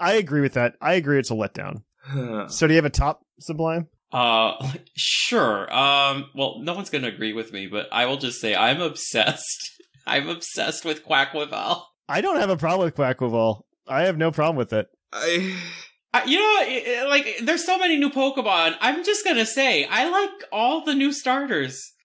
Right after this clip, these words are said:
Speaker 1: I don't know if I like the starters or I was just so burned by Gen eight that anything with any kind of personality
Speaker 3: Was an improvement. You know what? That might be true. That might be true.
Speaker 1: Because, like, I wouldn't say any of the starters are just, I'm just like, "Heck yeah, this is the,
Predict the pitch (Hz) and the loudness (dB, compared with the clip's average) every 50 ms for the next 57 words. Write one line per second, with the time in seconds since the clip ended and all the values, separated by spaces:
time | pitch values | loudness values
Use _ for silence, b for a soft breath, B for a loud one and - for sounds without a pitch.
0 | _ - 147 147 190 233 277 294 302 311 247 247 190 156 131 131 127 143 - 202 | _ -2 0 2 2 2 2 2 2 0 2 2 0 2 2 2 0 0 2 2
1 | 190 - - 196 190 196 214 220 226 170 - - 165 151 147 147 143 147 151 156 | 0 0 2 0 2 4 4 2 2 0 -2 -2 0 2 4 4 4 4 4 2
2 | 151 143 175 170 - - 190 180 160 131 135 135 143 156 143 156 147 143 - 139 | 2 2 2 0 2 2 2 0 2 2 2 2 2 2 2 2 0 0 2 2
3 | 139 131 127 123 143 165 - 147 139 135 127 123 - - 139 143 156 160 160 156 | 2 2 4 2 2 2 0 0 0 2 2 0 -2 0 0 2 2 2 0 0
4 | - 170 165 160 160 143 135 143 131 - - 147 135 139 147 143 - - 151 147 | 0 0 2 2 2 2 0 0 -2 -2 -2 0 0 2 2 0 0 0 -2 0
5 | 139 147 135 - - 143 139 139 - 127 123 113 120 127 135 139 - - 160 208 | 0 0 -2 -2 -2 -2 -2 -2 -2 0 0 2 2 2 2 2 2 2 2 2
6 | 196 180 180 175 175 185 - 190 208 190 196 196 185 214 220 - 185 208 214 208 | 2 2 2 2 0 -2 0 0 0 0 0 -2 0 0 0 0 0 0 0 2
7 | 240 262 262 294 285 269 277 262 - 220 226 233 233 226 - 196 190 - - 185 | 2 0 2 0 0 0 0 -2 -2 0 0 0 0 -2 -4 -8 -8 -6 -4 -2
8 | 175 156 135 127 139 135 - _ - - - 175 202 - - - 165 160 165 165 | 0 0 0 0 -2 -6 -12 _ -16 -6 0 0 2 2 2 0 0 0 0 0
9 | - 165 156 147 - - - 143 135 135 - 131 - - 147 175 165 156 175 170 | -4 -6 -6 -4 -4 -6 -6 -6 -8 -8 -8 -10 -12 -6 -2 -2 0 0 0 0
10 | 156 - 135 143 156 160 202 269 302 - - 240 226 202 170 170 180 190 175 170 | -2 0 0 0 2 2 0 0 -2 -2 0 0 2 2 2 2 2 2 2 2
11 | 151 - - 139 135 147 160 160 143 147 135 131 131 123 135 123 - - - - | 0 2 2 2 2 2 2 2 2 2 2 2 2 2 0 0 0 -2 -2 0
12 | 131 135 135 135 135 - 139 127 123 - - 143 135 - - - 131 131 131 123 | 0 0 2 2 0 2 2 0 0 0 0 0 0 0 0 0 2 2 2 2
13 | 117 113 120 - 120 107 - 120 110 | 2 0 -2 -4 -6 -4 -6 -6 -6